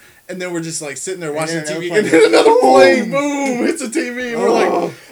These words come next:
Speaker 1: "Oh, Miss Whatever," <laughs> or something, another plane just hit the towers.
Speaker 2: And then another one hits the Pentagon, not even, like,
Speaker 1: And then
Speaker 2: maybe
Speaker 1: she, she
Speaker 2: ten
Speaker 1: turned
Speaker 2: minutes
Speaker 1: around, she
Speaker 2: later.
Speaker 1: looked, and she saw, and then she turned back real slow, and she was like, "Everyone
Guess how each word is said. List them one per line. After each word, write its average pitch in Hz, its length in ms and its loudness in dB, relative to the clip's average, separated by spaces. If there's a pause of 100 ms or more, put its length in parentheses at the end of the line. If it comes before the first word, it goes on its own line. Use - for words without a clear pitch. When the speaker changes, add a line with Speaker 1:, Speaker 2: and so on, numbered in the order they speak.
Speaker 1:
"Oh, 262 300 2
Miss 240 280 -6
Whatever," 262 420 0
<laughs> - 220 -4
or - 60 6
something, 254 560 -2
another 254 300 -4
plane 262 340 -4
just 277 160 -8
hit 349 180 -4
the 262 100 -12
towers. 233 760 -4
Speaker 2:
And 202 160 -8
then 214 160 -8
another 196 340 -10
one 185 120 -12
hits 170 240 -14
the 160 60 -20
Pentagon, 143 600 -14
not 143 220 -14
even, 139 220 -18
like, 139 100 -14
Speaker 1:
And 147 100 -6
then 165 80 -6
Speaker 2:
maybe 156 460 -8
Speaker 1:
she, 147 60 -18
she 170 160 -12
Speaker 2:
ten 165 80 -10
Speaker 1:
turned 185 260 -8
Speaker 2:
minutes - 20 -8
Speaker 1:
around, 170 240 -6
she 143 60 -8 (100)
Speaker 2:
later. 160 40 -8
Speaker 1:
looked, 185 200 -8
and 160 120 -10
she 165 120 -12
saw, 165 320 -10
and 156 80 -10
then 143 80 -12
she 143 160 -16
turned 151 320 -14
back 151 180 -10
real 143 200 -8
slow, 143 340 -8
and 135 80 -12
she 143 140 -16
was 127 100 -18
like, 117 200 -14 (580)
"Everyone 170 480 -12